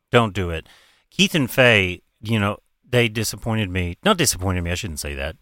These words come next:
If they hear this, it's not what I mean. But they wanna potentially move back to San Antonio. That's gonna be kinda where they end up. Maybe they'll go to Korea after this next, like, two years, I think, here in D C, or there in D C.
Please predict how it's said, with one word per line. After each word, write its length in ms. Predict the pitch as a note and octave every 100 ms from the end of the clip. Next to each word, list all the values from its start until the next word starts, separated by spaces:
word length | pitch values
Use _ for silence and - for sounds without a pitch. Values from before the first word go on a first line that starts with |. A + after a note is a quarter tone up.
| _ -
If 100 | F2+
they 100 | D#2
hear 200 | F#2 D2+
this, 240 | D2+ -
it's 140 | -
not 140 | F2+ E2
what 100 | D#2
I 60 |
mean. 340 | F2+ A#2 G2+ F#2 - _ _ _ _ _ _
But 140 | B2 -
they 140 | C3
wanna 380 | C3+ B2+ B2 A2+ _ C3 -
potentially 400 | B2 B2+ A#2 - G#2+
move 140 | G2+
back 160 | G2+ -
to 80 |
San 180 | F#2+ A2
Antonio. 340 | G2+ B2+ B2+ G2
That's 180 | G#2 -
gonna 160 | A2
be 160 | F#2+ G2
kinda 240 | A2+ G#2+
where 140 | G2+ F#2+
they 200 | F#2 G#2
end 260 | A#2 G2+ F#2
up. 320 | G#2 D2 - _ _ _ _
Maybe 200 | B2 B2
they'll 120 | A#2+
go 120 | A2 A2
to 80 |
Korea 580 | - A#2+ A2+ A2+ G2+ F#2 - _ _ -
after 260 | A#2 -
this 220 | G2+ G2+ -
next, 320 | G#2 - -
like, 260 | G#2 G2 -
two 220 | - B2+
years, 340 | A2+ G#2 G#2+ G#2
I 40 |
think, 500 | G#2 A#2+ A2+ - - _
here 360 | _ - A#2 G#2+
in 80 |
D 120 | G2 F#2
C, 520 | - C#3+ A2+ G2 F#2+ A2
or 200 | F#2+ F#2+
there 280 | F#2 A2 G2+
in 60 |
D 100 | F#2
C. 380 | F2 F#2+ F2